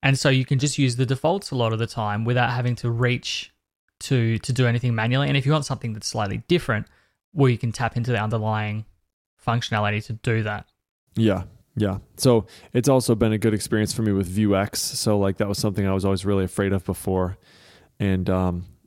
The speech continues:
Speaker 2: David Hemphill, uh, was my guide through that. He gave me a lot of advice and, and helped me figure that out. And so that's been really cool. So kind of, I know it's like a tool in my tool belt now. So, like, I definitely don't always use it. It's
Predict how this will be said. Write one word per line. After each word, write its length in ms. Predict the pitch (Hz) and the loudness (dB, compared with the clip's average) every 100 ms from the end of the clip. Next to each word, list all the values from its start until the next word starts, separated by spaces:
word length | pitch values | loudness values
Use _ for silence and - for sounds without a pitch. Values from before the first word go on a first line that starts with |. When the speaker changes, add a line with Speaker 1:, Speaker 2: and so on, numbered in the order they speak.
| _ - | _ -4
Speaker 2:
David 240 | 101 98 | 0 2
Hemphill, 500 | 98 98 98 95 92 - - | 0 0 -2 -2 -4 -10 -8
uh, 220 | 95 90 | -4 -2
was 180 | 90 92 | -2 -2
my 120 | 95 | -2
guide 400 | 92 92 92 92 | -2 0 0 -2
through 200 | 85 90 | -2 -2
that. 240 | 90 92 92 104 | 0 -2 -4 -4
He 160 | 101 | -4
gave 220 | 95 95 92 | 0 -2 0
me 80 | |
a 60 | 90 | -2
lot 160 | 92 92 | -2 -4
of 120 | 95 | -6
advice 480 | 85 92 92 - 95 | -4 -2 -4 -4 -4
and, 260 | 90 95 | -4 -6
and 140 | - 85 | -6 -4
helped 180 | 87 - | -4 -4
me 100 | 92 | -4
figure 280 | - 92 | -4 -2
that 200 | 90 90 | -2 -2
out. 240 | 90 90 - | -2 -2 -4
And 140 | 98 90 | -6 -2
so 240 | 95 92 - - - - | -2 -2 -6 -20 -20 -4
that's 220 | 117 117 | 0 0
been 160 | 120 113 | 0 2
really 240 | 110 107 | 4 2
cool. 340 | 104 117 107 101 | 2 2 2 2
So 160 | - | -2
kind 180 | 117 123 | 0 0
of, 80 | 117 | 2
I 140 | 107 | 2
know 340 | 107 107 107 107 | 2 2 2 2
it's 160 | 107 | 2
like 120 | 147 107 | 0 -2
a 40 | |
tool 320 | - 123 120 | -2 2 2
in 60 | 117 | 2
my 100 | 98 | 0
tool 200 | - 110 | 0 2
belt 140 | 113 | 2
now. 120 | 113 113 | 0 0
So, 140 | - | 0
like, 140 | 101 | 0
I 40 | 98 | 0
definitely 360 | 87 104 104 | 0 0 0
don't 140 | 95 92 | 0 0
always 440 | 95 95 101 98 | 0 2 2 2
use 180 | 104 101 | 0 2
it. 220 | 113 - - | 0 -2 -2
It's 340 | 104 - - | -4 -2 -8